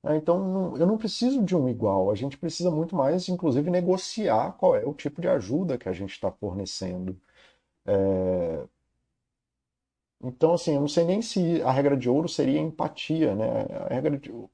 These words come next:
a regra de ouro seria muito mais de você se dispor pro caminho do outro, que é o que eu defendo, né? Você tá disposto? Se você tá disposto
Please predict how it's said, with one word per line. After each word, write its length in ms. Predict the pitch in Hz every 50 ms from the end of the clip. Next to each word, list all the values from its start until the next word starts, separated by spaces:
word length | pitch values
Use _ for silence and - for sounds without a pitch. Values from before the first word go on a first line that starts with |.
| _ _ -
a 80 | - 123
regra 220 | 143 151 156 147
de 80 | 139 147
ouro 140 | 160 180
seria 220 | 175 - 165 160 156
muito 280 | 151 156 190 208 - 208
mais 260 | 165 165 180 202 185
de 60 | 185
você 260 | 180 165 160 - 180
se 180 | 180 - - 196
dispor 640 | 185 220 208 - - - - 160 160 185 - - -
pro 160 | - 196 202
caminho 360 | 196 - 175 165 143 151 165 165
do 120 | 170 180
outro, 360 | 156 113 101 101 - - 101
que 140 | - - 107
é 80 | 104 104
o 100 | 110 -
que 160 | - - 117
eu 100 | 110 110
defendo, 560 | 127 139 135 - - 107 95 - 87 92 92 - _ _ _ _ _ _ _ _ _ _ _ _ _ _ -
né? 240 | 107 104 104 104 - - - _ _
Você 140 | - - 107
tá 200 | - - 160 180
disposto? 760 | 165 127 131 123 - - - - 147 127 98 - - - 110 101
Se 140 | - 117
você 200 | 110 120 123 -
tá 180 | - - 151 160
disposto 960 | 165 165 156 - - - - - 139 151 185 226 - - - - 208 214 208